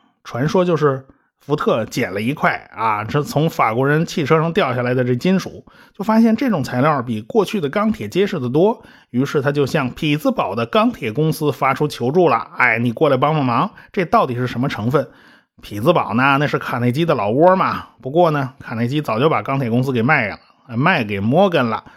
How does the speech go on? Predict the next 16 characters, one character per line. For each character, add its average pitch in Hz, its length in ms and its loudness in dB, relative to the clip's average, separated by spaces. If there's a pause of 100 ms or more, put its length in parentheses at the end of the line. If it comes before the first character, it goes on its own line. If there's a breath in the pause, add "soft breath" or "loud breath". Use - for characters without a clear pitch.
(220 loud breath)
摩 147 240 2
根 160 220 0
给 101 180 -2
了 135 480 0
卡 - 180 -8
内 120 140 0
基 139 220 -4
一 131 60 -2
张 143 180 0
空 147 180 0
白 127 140 0
支 165 100 -2
票 170 400 2
啊， 113 240 -4
您 151 280 4
要 160 300 -2